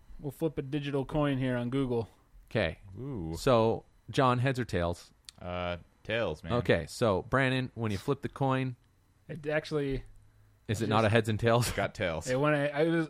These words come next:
Speaker 1: right when I fl-, that said flip coin, it started flipping. He said tails, and then it landed on tails.
Speaker 2: Okay, so you can choose. You wanna go first or second?
Speaker 3: Uh, let's let Hass Man go
Speaker 2: <laughs>
Speaker 3: first.
Speaker 2: All right.
Speaker 1: Oh,
Speaker 2: Brandon
Speaker 1: boy.
Speaker 2: Hassler's gonna
Speaker 3: Dip
Speaker 2: go
Speaker 3: the
Speaker 2: first.
Speaker 3: water.
Speaker 2: As soon as I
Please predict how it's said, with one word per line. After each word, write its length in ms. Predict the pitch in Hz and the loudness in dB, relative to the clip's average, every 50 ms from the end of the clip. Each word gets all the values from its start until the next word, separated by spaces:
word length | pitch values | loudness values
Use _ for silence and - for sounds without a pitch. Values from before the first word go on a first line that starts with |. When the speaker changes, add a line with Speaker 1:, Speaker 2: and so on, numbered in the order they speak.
| 147 | 0
Speaker 1:
right 160 | 147 165 185 185 | 2 4 4 4
when 80 | 175 | 4
I 80 | 170 156 | 4 2
fl-, 160 | - - 180 165 147 | 2 -2 -8 -6 0
that 220 | 143 - 151 143 | 2 2 2 2
said 280 | - - 170 156 147 131 110 | 0 0 0 0 0 2 0
flip 180 | - - - - | 0 0 0 0
coin, 200 | - 160 156 131 | 0 2 2 2
it 80 | 117 | 2
started 240 | - 151 143 131 120 | 2 2 2 2 2
flipping. 380 | - 165 156 - - 127 123 113 | 2 2 2 2 2 0 -2 0
He 120 | 139 151 | 0 -2
said 260 | 147 - 147 131 131 | -2 0 -2 -2 -2
tails, 360 | - 151 143 139 131 127 113 123 | -2 0 0 2 0 0 0 -2
and 80 | 131 | -4
then 60 | 127 120 | -4 -2
it 40 | 120 | -2
landed 240 | 127 127 123 120 | 0 0 0 0
on 120 | 117 117 117 | -2 -2 -2
tails. 360 | - 127 120 113 107 - - - | 0 0 -2 -2 -4 -8 -4 0
Speaker 2:
Okay, 280 | 113 120 - - 98 90 | 0 2 4 4 2 2
so 180 | - - - 120 | 0 2 2 4
you 160 | 113 127 160 | 4 4 2
can 140 | - 180 139 | 0 0 -2
choose. 260 | - - 113 87 82 | 0 2 0 0 0
You 80 | 98 98 | -2 -4
wanna 120 | 107 107 | -4 -2
go 80 | 104 101 | -2 -4
first 320 | - - 156 165 156 - | -2 -2 -4 -4 -4 -6
or 40 | 120 | -6
second? 360 | - - 104 85 - - - - - - - - | -4 -2 -2 -2 -4 -8 -14 -16 -20 -20 -18 -16
Speaker 3:
Uh, 240 | 127 147 165 165 160 | -16 -14 -14 -12 -12
let's 240 | 160 170 175 - - | -10 -12 -12 -8 -8
let 200 | 190 180 - - - - | -8 -8 -8 -10 -12 -4
Hass 260 | 147 160 170 170 - | 0 0 2 2 2
Man 300 | - 107 98 92 92 92 | 0 2 2 2 2 2
go 140 | 95 90 90 | 2 2 2
Speaker 2:
<laughs> 60 | - | 2
Speaker 3:
first. 280 | - 92 90 87 92 113 | 2 2 2 2 2 4
Speaker 2:
All 140 | 131 175 196 | 6 8 10
right. 260 | 196 151 110 107 - - - - - - - 147 | 10 10 8 6 2 -4 -10 -14 -18 -14 -8 0
Speaker 1:
Oh, 40 | 139 | 4
Speaker 2:
Brandon 280 | 143 160 196 202 190 160 | 4 6 6 6 6 6
Speaker 1:
boy. 40 | |
Speaker 2:
Hassler's 440 | 151 156 156 147 135 127 143 131 117 | 6 8 8 6 6 4 4 2 2
gonna 100 | 139 143 | 2 2
Speaker 3:
Dip 100 | 135 131 | 4 4
Speaker 2:
go 60 | 123 | 4
Speaker 3:
the 120 | - - 120 | 4 2 2
Speaker 2:
first. 140 | 120 - 117 | 2 2 2
Speaker 3:
water. 320 | 117 117 110 95 85 82 - - _ _ - | 2 2 0 0 -2 -4 -6 -12 _ _ 0
Speaker 2:
As 160 | 117 117 - | 2 2 2
soon 240 | - - 208 233 233 | 2 2 2 4 4
as 160 | 220 185 151 | 4 4 6
I 260 | 165 151 147 139 117 | 6 6 6 4 2